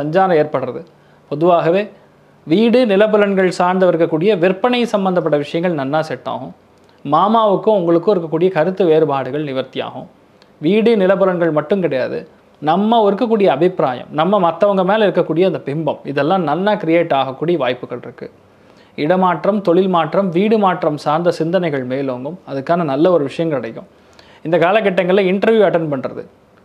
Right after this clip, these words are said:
நல்ல நண்பர்களை சந்திக்கக்கூடிய வாய்ப்புகள் கிடைக்கிறது. மனசுக்கு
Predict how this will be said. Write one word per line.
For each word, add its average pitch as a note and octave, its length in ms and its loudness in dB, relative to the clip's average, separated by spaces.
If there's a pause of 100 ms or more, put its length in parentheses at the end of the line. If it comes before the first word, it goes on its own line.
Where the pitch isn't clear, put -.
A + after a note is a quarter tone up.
(460)
நல்ல G3+ 240 4
நண்பர்களை G#3+ 540 4
சந்திக்கக்கூடிய E3 560 2
வாய்ப்புகள் C#3+ 440 -2
கிடைக்கிறது. B2 400 -12 (600)
மனசுக்கு A3+ 440 2